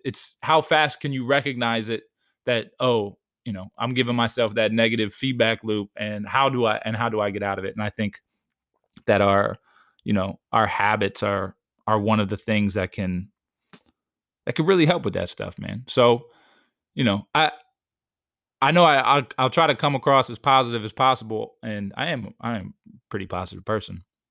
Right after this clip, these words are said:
but I think we all, we all have those laws. No matter how hard we work or how ambitious our goals are,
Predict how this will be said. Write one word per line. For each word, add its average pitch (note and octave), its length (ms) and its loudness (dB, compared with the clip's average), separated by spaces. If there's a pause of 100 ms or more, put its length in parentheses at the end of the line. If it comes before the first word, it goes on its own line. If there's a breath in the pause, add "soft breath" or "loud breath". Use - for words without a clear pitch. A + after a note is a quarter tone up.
(120)
but F2+ 220 0 (360)
I G#2+ 40 -8
think B2+ 180 -4
we A#2 100 2
all, G#2+ 280 4
we A#2+ 100 2
all A#2+ 140 8
have G#2 220 0
those G2+ 200 -2
laws. G#2+ 320 0
No G2+ 80 -4
matter G#2+ 220 2
how A#2 240 4
hard A2 200 2
we G#2 80 -2
work G#2 300 -2
or G2 100 -2
how G#2 220 2
ambitious G2+ 500 -2
our G2 140 -4
goals G#2 340 -2
are, F#2+ 300 -4